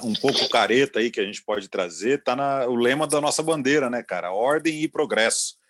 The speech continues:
Você não tem progresso, você não tem evolução se você não tiver ordem. Tá aí o que o Malakini trouxe, né? Se você não tem disciplina. E aí eu queria trazer até um exemplo da minha vida, cara, que,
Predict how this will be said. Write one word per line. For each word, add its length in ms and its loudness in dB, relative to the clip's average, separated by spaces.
Você 180 -2
não 100 0
tem 180 0
progresso, 580 2
você 300 -2
não 180 -4
tem 260 0
evolução 460 0
se 100 -8
você 200 -4
não 100 -4
tiver 240 0
ordem. 580 2
Tá 100 0
aí 140 2
o 60 0
que 80 -12
o 40 -2
Malakini 440 0
trouxe, 440 0
né? 160 -4
Se 160 -8
você 340 -2
não 120 -2
tem 180 0
disciplina. 580 -2
E 80 2
aí 120 6
eu 100 4
queria 260 4
trazer 400 2
até 220 0
um 100 2
exemplo 500 0
da 100 0
minha 200 0
vida, 400 0
cara, 420 -6
que, 520 2